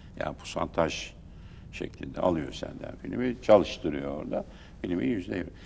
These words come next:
Şimdi buradan ne doğuyor? Sezon başından gelen filmlerin senetleri doğuyor.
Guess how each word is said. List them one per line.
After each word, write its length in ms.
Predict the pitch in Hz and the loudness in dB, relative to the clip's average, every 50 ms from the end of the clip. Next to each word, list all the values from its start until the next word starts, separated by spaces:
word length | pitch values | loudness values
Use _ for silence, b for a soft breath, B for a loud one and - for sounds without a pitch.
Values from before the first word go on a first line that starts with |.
| B B B | B B B
Şimdi 240 | - - 80 71 71 - - - - - - - - | -8 -8 -6 -6 -8 -10 -12 -14 -18 -18 -16 -12 -6
buradan 560 | 82 90 120 127 131 117 120 139 135 135 135 139 | 0 4 8 8 8 10 12 12 12 12 12 10
ne 180 | 147 156 139 | 10 10 10
doğuyor? 340 | 135 131 110 98 92 85 85 | 10 10 10 10 8 8 6
Sezon 420 | - - 120 110 117 143 143 143 | 4 4 4 6 6 6 6 8
başından 440 | 135 127 120 131 131 131 156 180 170 | 6 6 6 4 4 6 6 6 6
gelen 340 | 156 143 143 151 160 165 160 | 8 8 8 10 8 8 6
filmlerin 640 | - 151 139 139 131 127 120 113 - - 147 - - B B B B B | 6 6 6 8 8 8 8 8 6 4 2 0 -2 B B B B B
senetleri 840 | - - - 135 131 139 139 135 - - - 143 143 143 143 113 | -4 4 8 10 12 12 10 8 6 4 6 6 8 8 8 8
doğuyor. 400 | 101 92 78 69 62 64 64 - | 8 8 8 8 4 0 -4 -6